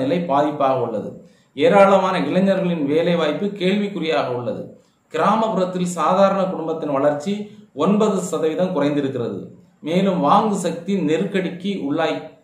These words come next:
உள்ளாக்கப்பட்டுள்ளது. மேல்மட்டம் முதல் அடிமட்டத்து மக்கள் வரை பொருளாதார ரீதியாக ஏதாவது ஒரு வகையில் பாதிக்கப்பட்டுள்ளார்கள்.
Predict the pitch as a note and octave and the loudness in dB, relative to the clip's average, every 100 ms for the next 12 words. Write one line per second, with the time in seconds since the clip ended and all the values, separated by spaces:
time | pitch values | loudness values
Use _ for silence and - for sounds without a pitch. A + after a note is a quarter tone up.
0 | _ D3+ E3+ D#3+ C3 A#2+ A#2+ A2 - - | _ -2 -2 0 -2 -4 -4 -4 -4 -2
1 | - - - - C3+ E3+ A3 A3 G3+ F3+ | -2 0 -2 -4 -2 0 2 2 0 0
2 | D3 C#3 F3+ G3 A#2 C#3 G3+ G#3 G#3 G3+ | 0 0 0 -2 -2 0 2 2 0 -2
3 | - D#3+ C#3 E3+ D#3 D3 F3+ F3+ D3 F#3 | -4 -4 -2 -2 0 2 0 -2 -2 2
4 | F#3+ F#3+ F3+ E3+ D3+ C3+ D3 D3+ - E3 | 6 6 6 2 0 -2 0 2 2 0
5 | C#3 D3+ F3+ G3 F#3+ E3+ D3+ C#3+ D3 F3 | -2 0 4 4 4 2 0 0 -2 -4
6 | D3 C#3+ C#3+ D#3 B2+ B2 B2 A2 G#2 F#2 | -2 -2 -2 -6 -6 -6 -4 -4 -4 -8
7 | - | -14